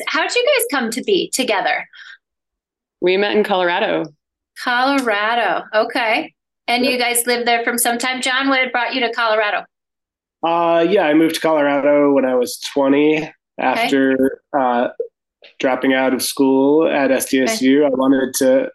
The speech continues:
Speaker 3: I aspired to be a ski bum, so I moved to Colorado and spent a lot of time in
Speaker 1: Did you
Speaker 3: that town.
Speaker 1: succeed at being a ski bum?
Speaker 3: I like to think so. It's,
Speaker 2: <laughs>
Speaker 3: it's, uh, it definitely held my interest more than, than, uh, academia at that point.
Speaker 1: Okay.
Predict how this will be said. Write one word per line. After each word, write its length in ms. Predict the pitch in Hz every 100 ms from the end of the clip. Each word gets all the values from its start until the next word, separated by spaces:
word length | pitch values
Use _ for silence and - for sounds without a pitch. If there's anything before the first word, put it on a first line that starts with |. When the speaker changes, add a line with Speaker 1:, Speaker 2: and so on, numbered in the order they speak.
| 135
Speaker 3:
I 60 |
aspired 540 | 127 - 131 127 139 127
to 40 |
be 160 | 120 123
a 40 |
ski 280 | 120 - 123
bum, 320 | 120 131 131
so 200 | 131 123
I 20 | 113
moved 300 | 123 120 -
to 40 |
Colorado 640 | 120 120 117 120 123 123
and 180 | 113 110 _ _ _ _ _ _
spent 260 | - - 147
a 60 |
lot 100 | 143
of 60 | 139
time 320 | 143 139 139
in 60 | 277
Speaker 1:
Did 140 | 294
you 80 | 339 -
Speaker 3:
that 80 | 311
town. 40 |
Speaker 1:
succeed 340 | 285 285 285 311
at 160 | 277
being 260 | 285 285 277
a 40 |
ski 240 | 277 285 285
bum? 300 | 285 320 339 _ - _ _ _ _ -
Speaker 3:
I 100 | 147
like 220 | 165 165
to 100 | 175
think 200 | 170 175
so. 400 | - 196 202 220 - - -
It's, 280 | 151 165
Speaker 2:
<laughs> 0 |
Speaker 3:
it's, 460 | 175 339 302 139 -
uh, 340 | 147 139 - -
it 60 | 165
definitely 420 | 170 160 175 165 -
held 260 | 156 165 143
my 140 | 143
interest 480 | 139 143 165 160 -
more 300 | 143 147 160 147
than, 420 | 139 135 135 135
than, 320 | 143 131 127 123
uh, 80 |
academia 920 | 117 117 127 127 123 127 135 135 135 131
at 80 |
that 200 | 135 135
point. 300 | - 147 160 - _ - -
Speaker 1:
Okay. 240 | 220 330